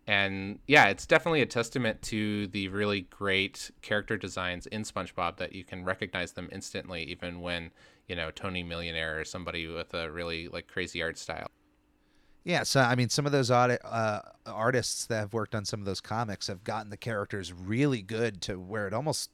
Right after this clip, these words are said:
Speaker 2: even sometimes looks like frames from the show. And that's cool and all, but I, I kinda, I love seeing every other artist's interpretation of the characters in the show and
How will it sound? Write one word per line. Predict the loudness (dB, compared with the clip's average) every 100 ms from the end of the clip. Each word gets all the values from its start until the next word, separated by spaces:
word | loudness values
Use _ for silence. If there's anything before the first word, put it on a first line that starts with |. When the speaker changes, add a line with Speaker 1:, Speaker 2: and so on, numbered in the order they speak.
| -8
Speaker 2:
even | -6 -4
sometimes | -4 -4 -6 -6 -6
looks | -6 -6
like | -6 -6
frames | -6 -6 -8
from | -10 -10
the |
show. | -8 -4 -2 -2 -6 -18 -20 _ -8
And | -6 0
that's | 2 0
cool | -2 -2 0
and | -2
all, | -4 -6
but | -6 -8 _ _ _ _ _ -2
I, | 0 0
I |
kinda, | 0 0 0 -2 0
I | 0
love | 0 0 0 -2
seeing | -4 -4 -2
every | 0 0
other | 0 0 0
artist's | 0 -2 -6 -8
interpretation | -6 -4 -4 -4 -4 -4 -6 -8
of | -8
the | -6 -6
characters | -2 -2 -2 -4 -4 -4 -8
in | -8
the | -8
show | -4 -4 -2 -4 -4
and | -8